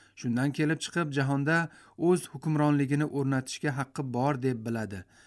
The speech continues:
va o'z qadriyatlarini boshqalarga majburiy o'tkazishga urinadi. Shuningdek, aqshning hozirgi va oldingi rahbarlarning g'oyalarida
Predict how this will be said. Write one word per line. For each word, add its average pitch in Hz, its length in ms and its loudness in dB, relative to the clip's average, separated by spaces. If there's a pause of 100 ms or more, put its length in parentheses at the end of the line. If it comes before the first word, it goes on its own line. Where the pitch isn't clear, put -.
(320)
va 131 140 2 (180)
o'z 151 300 2
qadriyatlarini 143 680 0 (100)
boshqalarga 151 600 0 (480)
majburiy 127 560 2 (120)
o'tkazishga 170 640 -4 (120)
urinadi. 110 480 -2 (480)
Shuningdek, 180 640 0
aqshning 165 560 -2
hozirgi 135 500 2
va 151 140 2 (140)
oldingi 135 440 0
rahbarlarning 135 720 0 (300)
g'oyalarida 131 720 0